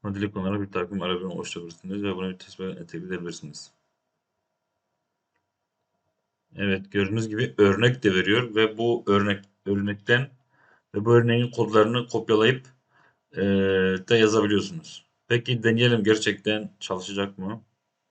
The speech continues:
Aslında çalışacak yani, denemeye gerek yok ama bu kadar kodla da uğraşmayalım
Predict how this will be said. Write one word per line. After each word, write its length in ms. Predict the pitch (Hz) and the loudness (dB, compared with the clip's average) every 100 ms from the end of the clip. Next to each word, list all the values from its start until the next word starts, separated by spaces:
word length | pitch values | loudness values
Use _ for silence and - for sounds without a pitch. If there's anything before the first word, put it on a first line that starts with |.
| _ _ _ _ _ _ _ _ _ _ _ _ _ _ _ _ - | _ _ _ _ _ _ _ _ _ _ _ _ _ _ _ _ -8
Aslında 320 | 98 - 127 | -6 -4 -4
çalışacak 480 | 120 107 113 104 - | -2 -2 0 -2 -2
yani, 160 | 87 | -6
denemeye 280 | 90 95 98 | -4 -2 -2
gerek 260 | 98 101 101 | -2 -4 -4
yok 100 | 98 | -6
ama 240 | 95 98 | -4 -4
bu 0 | |
kadar 360 | 98 95 92 - | -4 -4 -6 -12
kodla 240 | 95 90 | -10 -8
da 40 | 90 | -4
uğraşmayalım 640 | 90 92 87 80 101 | -4 -4 -8 -8 -8